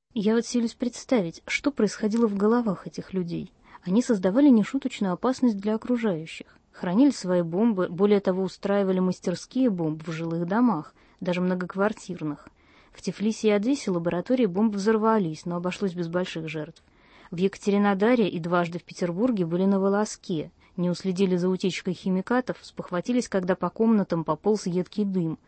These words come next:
Полы и мебель обуглились, пожар успели предотвратить.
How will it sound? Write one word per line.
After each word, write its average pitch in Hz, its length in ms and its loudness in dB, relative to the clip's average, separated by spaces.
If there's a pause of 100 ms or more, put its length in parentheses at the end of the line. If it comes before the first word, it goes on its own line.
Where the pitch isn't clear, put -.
(300)
Полы 175 280 2
и 185 40 4
мебель 180 360 4
обуглились, 180 640 0
пожар 185 320 -2
успели 175 300 -4
предотвратить. 185 920 -6